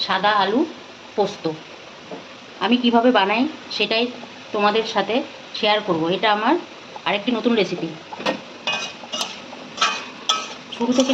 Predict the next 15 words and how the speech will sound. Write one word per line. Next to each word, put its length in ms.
শেষ 180
পর্যন্ত 260
ভিডিওটি 360
দেখার 280
অনুরোধ 300
রইল। 180
আমার 180
আলুটা 280
ভাজা 240
হয়ে 180
গেছে, 180
আমি 160
আলুটা 180
এবার 180
নামাবো, 280